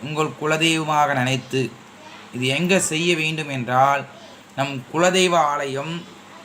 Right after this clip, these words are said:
குலதெய்வம் என்றாலே இன்று சிவன், பெருமாள் என்றெல்லாம் சொல்லி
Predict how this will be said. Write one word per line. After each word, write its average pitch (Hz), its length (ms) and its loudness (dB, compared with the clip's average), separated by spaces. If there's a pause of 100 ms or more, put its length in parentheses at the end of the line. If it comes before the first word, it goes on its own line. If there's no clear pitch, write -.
(240)
குலதெய்வம் 185 680 2
என்றாலே 139 560 0 (720)
இன்று 147 260 -4 (560)
சிவன், 143 360 0 (460)
பெருமாள் 147 560 2 (380)
என்றெல்லாம் 139 500 0
சொல்லி 131 220 -2